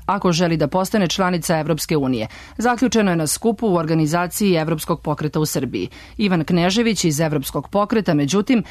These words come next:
veruje da su kandidaturu za članstvo i određivanje datuma za početak pregovora sa Briselom da-,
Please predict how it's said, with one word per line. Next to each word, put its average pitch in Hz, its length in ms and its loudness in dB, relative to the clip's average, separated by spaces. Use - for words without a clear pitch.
veruje 269 420 2
da 190 120 0
su 185 140 -2
kandidaturu 170 680 2
za 160 160 2
članstvo 202 500 0
i 165 120 2
određivanje 165 580 2
datuma 175 440 2
za 147 100 0
početak 160 440 -2
pregovora 165 500 0
sa 147 180 -2
Briselom 208 480 0
da-, 170 280 0